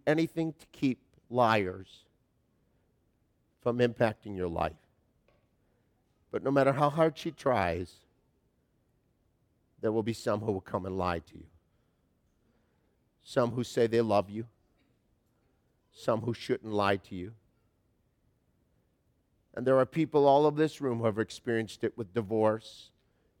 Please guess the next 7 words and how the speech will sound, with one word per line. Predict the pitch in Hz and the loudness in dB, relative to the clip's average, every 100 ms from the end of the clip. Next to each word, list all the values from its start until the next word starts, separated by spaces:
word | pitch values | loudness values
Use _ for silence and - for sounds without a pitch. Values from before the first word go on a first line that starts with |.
| _ | _
unfaithfulness. | 110 107 - 110 - - 107 104 - - _ _ _ _ _ _ _ _ _ _ _ _ _ _ _ _ _ _ _ _ _ _ _ _ _ _ _ _ _ _ _ _ - | -6 -2 0 0 0 -6 -4 -6 -8 -20 _ _ _ _ _ _ _ _ _ _ _ _ _ _ _ _ _ _ _ _ _ _ _ _ _ _ _ _ _ _ _ _ -10
Listen | 135 139 | -10 -8
to | 113 110 | -12 -14
me. | 87 - _ _ _ _ _ _ _ _ _ _ _ _ _ _ _ _ _ _ _ _ _ - | -16 -20 _ _ _ _ _ _ _ _ _ _ _ _ _ _ _ _ _ _ _ _ _ -8
It | |
is | 107 98 | -6 -4
impossible | 113 - 147 131 117 82 | -6 2 2 2 -8 -16